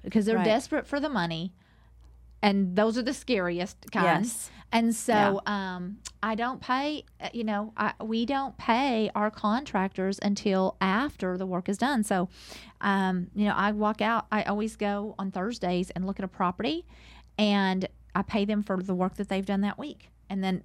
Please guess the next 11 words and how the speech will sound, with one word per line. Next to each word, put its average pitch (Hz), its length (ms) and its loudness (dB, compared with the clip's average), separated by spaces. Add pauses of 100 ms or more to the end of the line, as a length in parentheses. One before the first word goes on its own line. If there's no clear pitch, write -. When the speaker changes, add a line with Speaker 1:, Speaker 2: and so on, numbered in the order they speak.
Speaker 1:
that 190 200 0
way 196 120 0
that 185 160 -8
they 180 80 -4
can 190 120 -8
pay 190 160 -4
their 175 140 0
subcontractors 202 800 -2
on 208 100 0
Friday. 208 420 0 (680)
And 190 500 -4